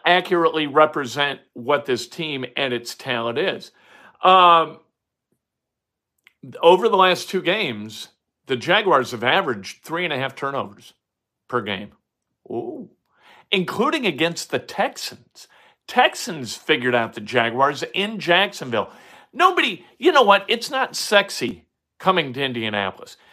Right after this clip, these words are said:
You fly into Indianapolis, you stay in a hotel, the hotel's okay, you go over to the stadium, the stadium's pretty good, crowd's pretty good,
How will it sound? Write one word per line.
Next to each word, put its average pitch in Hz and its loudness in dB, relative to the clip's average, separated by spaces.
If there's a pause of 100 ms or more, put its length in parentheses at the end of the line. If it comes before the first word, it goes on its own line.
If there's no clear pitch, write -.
(160)
You 151 2
fly 254 2
into 240 0
Indianapolis, 127 -2
you 143 -8
stay 233 -4
in 247 -2
a 202 2
hotel, 131 0
the 214 2
hotel's 165 0
okay, 110 -4
you 170 -4
go 226 4
over 208 2
to 165 0
the 139 -8
stadium, 127 -4
the 214 -12
stadium's 254 -6
pretty 127 -2
good, 143 0 (640)
crowd's 233 2
pretty 151 -4
good, 110 -2